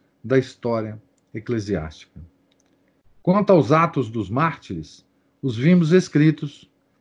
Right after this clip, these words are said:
quer por igrejas locais, como os Atos dos Mártires lioneses, quer por companheiros dos mártires, como os Atos do, de São, Santo Inácio de Antioquia, quer pelos escreventes dos tribunais,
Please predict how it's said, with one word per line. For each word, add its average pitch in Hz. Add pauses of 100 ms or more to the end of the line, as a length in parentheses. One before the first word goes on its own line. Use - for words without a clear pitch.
quer 190
por 151
igrejas 113
locais, 160 (280)
como 127
os 113
Atos 117
dos 110
Mártires 95
lioneses, 156 (480)
quer 180
por 160
companheiros 147
dos 135
mártires, 113 (300)
como 139
os 113
Atos 135 (380)
do, 147
de 135
São, 139
Santo 147
Inácio 120
de 113
Antioquia, 170 (520)
quer 180
pelos 160
escreventes 151
dos 113
tribunais, 143